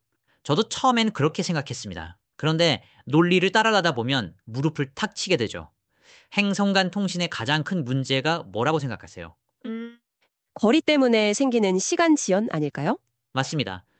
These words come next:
Speaker 1: 빛의 속도 때문에 생기는 물리적 한계죠.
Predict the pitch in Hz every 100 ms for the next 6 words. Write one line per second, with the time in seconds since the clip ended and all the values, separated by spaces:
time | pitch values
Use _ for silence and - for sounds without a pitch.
0 | _ _ _ - 156 - 185 208 180 160
1 | 160 151 143 143 123 151 120 104 135 147
2 | 151 - 185 156 101 90